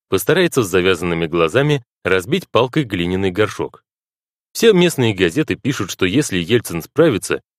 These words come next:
то он обязательно выиграет выборы. Коржаков звонит своему знакомому, главе службы безопасности президента Татарстана. «Что вы там задумали с этим горшком?» «Александр Васильевич, не волнуйтесь,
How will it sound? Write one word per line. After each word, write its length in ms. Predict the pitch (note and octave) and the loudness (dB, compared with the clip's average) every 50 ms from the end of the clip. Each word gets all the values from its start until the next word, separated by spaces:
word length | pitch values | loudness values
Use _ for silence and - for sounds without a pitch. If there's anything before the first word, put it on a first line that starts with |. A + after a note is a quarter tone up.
| _ _ - | _ _ -2
то 160 | F#2 F#2 G2+ | 0 2 4
он 220 | C3 D3+ C#3+ - _ | 4 2 2 -4 _
обязательно 760 | - C#3+ D3+ B2+ B2 G#2+ E2 E2+ D#2+ - - A2 G#2 A2+ A2+ | -2 0 0 2 0 0 0 0 -2 0 0 -2 -2 -2 -2
выиграет 480 | F#2+ E2+ E2 D2+ D2 E2 E2+ E2+ E2 - | -2 -2 -4 -4 -4 -2 -2 -2 -2 -2
выборы. 460 | F#2 F#2 E2+ C#2+ C#2+ C#2 C2+ B1+ _ _ _ _ _ _ _ _ _ _ _ _ _ _ _ _ _ _ _ _ _ _ _ _ _ _ _ | -4 -4 -4 -2 -4 -6 -6 -10 _ _ _ _ _ _ _ _ _ _ _ _ _ _ _ _ _ _ _ _ _ _ _ _ _ _ _
Коржаков 500 | - F#2+ F2 D#2 F#2 F2+ - - F#3+ E3 | -2 -2 -2 0 0 0 0 2 0 0
звонит 360 | A#2+ G2+ A2 B2 C#3 C#3 A#2+ | 0 -2 -2 0 0 -2 -2
своему 320 | - G#2+ G#2+ A2+ A2+ A2 G2 | -4 -2 -2 0 0 -2 -2
знакомому, 640 | F#2 G#2+ A2+ A#2 - G2+ E2 D#2 C#2+ C#2 C2 C2+ _ _ _ _ _ _ _ | -2 -2 -4 -2 -2 -2 -4 -2 -6 -8 -12 -16 _ _ _ _ _ _ _
главе 380 | F2+ E2 F#2 F2+ F#2 G#2+ D3 C#3+ | -6 -2 0 2 2 2 2 0
службы 340 | - A#2+ B2+ A#2 F#2+ G2+ F#2 | 0 0 -2 -2 0 -4 -6
безопасности 680 | D#2 F2 D#2 F2 E2 - C3+ C3 - B2+ A#2+ - A2 F#2+ | -6 -2 -2 -2 0 0 -2 -2 -2 -4 -4 -4 -6 -4
президента 580 | - F#2 F2+ D#2+ E2 D#2 D2+ G2+ G2 F#2 - | -2 -2 -4 -4 -6 -4 -4 -4 -2 -2 -4
Татарстана. 720 | F#2+ - - _ - G2+ - - - F2 D2 C2+ C2+ C2 _ _ _ _ _ _ _ _ _ _ _ _ _ _ - | -6 -8 -10 _ -6 -6 -4 -4 -4 -4 -4 -4 -6 -14 _ _ _ _ _ _ _ _ _ _ _ _ _ _ -14
«Что 240 | - - F#3 A3 | 0 2 4 4
вы 100 | G3 E3+ | 4 4
там 180 | B2 D#3+ C#3 A#2 | 4 4 2 2
задумали 460 | F2+ B2+ D3 D3+ F#3 F3 C3 G#2 F2+ | 2 0 2 4 2 4 4 2 0
с 140 | F2 - G2 | 0 -4 -8
этим 200 | - - G2 F#2 | -6 -6 -4 0
горшком?» 480 | F2+ A2 - - - G#2+ E2 C#2 - _ _ _ _ _ _ _ _ _ _ _ _ - | 0 0 0 0 -2 -4 -4 -4 -6 _ _ _ _ _ _ _ _ _ _ _ _ -4
«Александр 580 | - A#2 G2+ F#2 F2+ - - C3+ B2+ G2+ F#2+ F2+ | -2 0 0 0 -2 0 0 0 2 2 2 2
Васильевич, 540 | F2 F2 - - E2+ D#2+ D2+ D2 - - | 2 0 0 -2 -6 -6 -6 -6 -8 -4
не 140 | G2+ C3 E3 | 0 0 4
волнуйтесь, 680 | D#3 C#3+ C3+ A#2 G2+ F2 D#2+ D2 C#2+ - C#2 - - | 4 4 4 4 2 0 -4 -6 -8 -10 -14 -16 -16